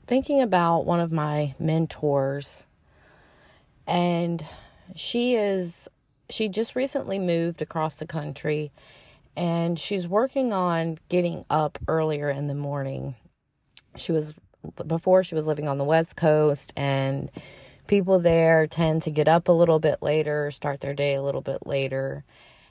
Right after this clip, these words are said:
and she's been wanting to get up every morning at six thirty.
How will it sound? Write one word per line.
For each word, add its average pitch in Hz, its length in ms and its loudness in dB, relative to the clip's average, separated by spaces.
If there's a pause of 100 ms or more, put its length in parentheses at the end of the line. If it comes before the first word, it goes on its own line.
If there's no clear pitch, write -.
(140)
and 143 600 -2 (1400)
she's 170 420 -4
been 160 180 -2
wanting 147 360 -2
to 143 60 -6
get 139 200 -6
up 135 180 -6
every 135 240 -4
morning 135 380 -4
at - 120 -10
six - 340 -10
thirty. 190 500 -4